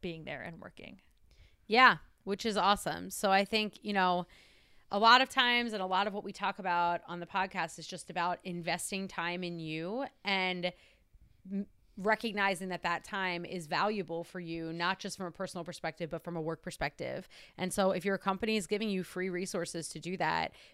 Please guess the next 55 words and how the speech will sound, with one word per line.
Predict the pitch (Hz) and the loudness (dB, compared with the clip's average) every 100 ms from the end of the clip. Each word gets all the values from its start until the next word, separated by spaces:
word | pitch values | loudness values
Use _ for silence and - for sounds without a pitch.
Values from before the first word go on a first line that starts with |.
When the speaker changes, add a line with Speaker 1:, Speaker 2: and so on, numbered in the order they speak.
| - | -4
Speaker 2:
make | 185 202 | -2 2
it | 247 | 2
a | |
part | 247 226 | 2 0
of | 226 | 2
your | 226 | -2
schedule, | - 220 208 165 | 0 0 2 0
make | 165 165 | 0 -2
it | 196 | -2
a | |
part | - 185 | 0 0
of | 180 | 0
something | 180 160 170 | -6 -6 -6
that | 160 | -6
you'd | 175 175 | -6 -8
participate | - 175 220 233 190 170 | -8 -8 -4 -2 0 2
in, | 165 160 165 - - - | 2 0 -4 -8 -20 -8
um, | - 180 175 170 170 - | 0 4 6 4 2 0
on | 180 | 0
a | 170 | 2
regular | 180 175 180 175 | 2 2 4 4
basis, | 202 220 165 165 | 2 2 0 -2
because | - 180 185 180 170 - | -4 -2 2 2 0 -4
it's | 180 | -6
a | 175 | -8
free | - 208 220 | -6 -4 2
benefit | 190 196 214 208 | 2 2 -2 -6
to | 208 | -4
you. | 220 233 254 | -2 0 -2
It's | - 175 - | -2 -4 -2
something | 180 185 175 | -2 -2 0
that, | 170 170 165 - - | 4 4 4 -2 -8
you | 185 | -2
know, | 170 160 165 - - - _ | 2 2 0 -6 -20 -20 _
makes, | 180 196 220 - - - - _ - | 0 2 2 -2 -4 -6 -14 _ -4
you | 202 | 0
know, | 196 | 0
your | 196 190 208 220 | 0 0 2 0
financial | - 185 180 190 247 240 240 226 | 2 2 4 2 4 4 6 8
life | 240 233 | 6 6
easier | 233 262 247 285 339 | 2 2 2 0 0
because | 262 208 185 | 0 0 0
you're | 185 185 | 0 -2
getting | 165 175 185 180 | 0 0 0 -4
free | - 190 | -4 0
access | 160 180 - 190 | 2 2 -2 -4
to | - | -4
these | 190 185 | -6 -4
things | 196 196 175 | -4 -2 -4
or | |
discounted | 151 170 - 185 180 | -6 -8 -4 -2 0
access | 151 175 196 185 | 0 0 -4 -8
to | 180 | -8
these | 180 190 | -8 -6
things. | - 185 185 190 | -4 -4 -4 -6